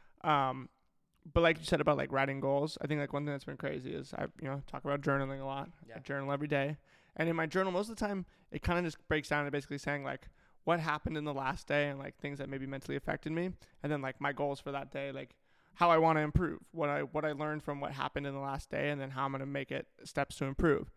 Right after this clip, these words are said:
Speaker 1: And
Speaker 2: Mm-hmm.
Speaker 1: since I've been doing that, and since I've been doing that every day, that's where I've seen the most growth.
Speaker 2: Yep.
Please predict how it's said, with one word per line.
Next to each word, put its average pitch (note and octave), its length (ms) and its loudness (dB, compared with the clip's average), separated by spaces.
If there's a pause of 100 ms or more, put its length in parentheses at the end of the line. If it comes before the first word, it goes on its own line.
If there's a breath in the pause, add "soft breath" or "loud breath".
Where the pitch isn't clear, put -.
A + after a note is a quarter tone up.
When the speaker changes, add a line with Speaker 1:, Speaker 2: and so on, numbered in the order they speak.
(280 soft breath)
Speaker 1:
And C#3+ 180 -8
Speaker 2:
Mm-hmm. - 80 -12
Speaker 1:
since F#3 200 -2
I've F3+ 100 4
been E3+ 160 -2
doing D#3+ 300 4
that, F#3+ 220 2
and C#3+ 120 -4
since C#3+ 160 -6
I've D3 120 0
been C3+ 220 -6
doing C#3+ 220 -2
that C#3+ 160 -2
every C#3+ 180 -2
day, C#3 320 -2 (320 soft breath)
that's C#3 260 0
where C#3+ 80 2
I've C3 100 -6
seen C3+ 180 -8
the C3+ 60 -10
most C3 260 -12
growth. - 340 -8 (240)
Speaker 2:
Yep. A#2 160 -20